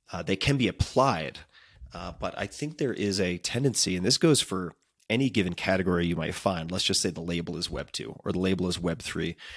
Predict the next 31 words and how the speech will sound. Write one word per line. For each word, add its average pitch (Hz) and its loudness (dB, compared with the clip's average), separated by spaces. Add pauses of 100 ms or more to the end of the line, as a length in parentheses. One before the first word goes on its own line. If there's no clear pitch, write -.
(280)
There's 107 4
a 104 2
tendency, 165 2
I - 2
think, 95 0
for - -6
some, 90 0 (160)
and 92 2 (360)
this 101 2
is 95 -2
not 127 4
necessarily 90 2
a 85 -6
bad 85 0
thing, 87 -4 (380)
but - -2
to - -2
try - 2
to 123 2
use 90 0 (120)
only 117 2
tools 85 -4 (140)
that 90 -4
are 90 -4
native 92 0
to 85 -2
a, 80 -6 (200)
a 80 -8
particular 87 0 (440)
playing 82 -4
field, - -12